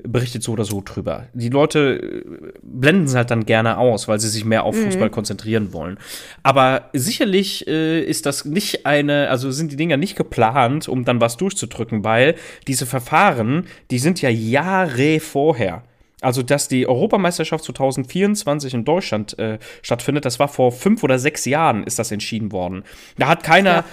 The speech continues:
Speaker 1: eine Pandemie zu der Zeit irgendwie im Kopf gehabt, da hat keiner gedacht, dass wir jetzt zwei Kriege haben, die am, am Brennen sind. Das ist, also, da, da muss man schon so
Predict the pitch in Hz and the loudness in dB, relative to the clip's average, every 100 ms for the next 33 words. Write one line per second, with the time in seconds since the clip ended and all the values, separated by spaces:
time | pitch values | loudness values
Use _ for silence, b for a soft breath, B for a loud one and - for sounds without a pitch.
0 | B 143 143 156 156 139 156 233 294 269 | B 0 2 4 4 4 6 6 4 2
1 | 214 220 - 220 226 208 214 202 202 220 | 0 0 2 2 2 2 0 0 -2 -4
2 | - 208 202 147 - 147 165 170 156 151 | -2 -4 2 0 0 0 2 2 0 -2
3 | - 131 - 127 156 - - - 127 170 | 0 -2 -2 0 0 0 -4 -2 2 2
4 | 180 - 202 214 175 120 104 117 190 277 | 0 -2 -2 2 2 2 0 2 0 -2
5 | 147 - 117 113 117 110 104 107 110 135 | -2 -2 -2 -2 -2 -2 -2 -2 0 -2
6 | 180 B B B B 135 196 - - - | -4 B B B B 0 0 -4 -10 -6
7 | 135 135 123 B - 131 - _ _ - | -4 -2 -2 B -4 -4 -4 _ _ -2
8 | 156 220 180 165 156 147 233 240 208 | 2 2 2 2 2 4 6 4 0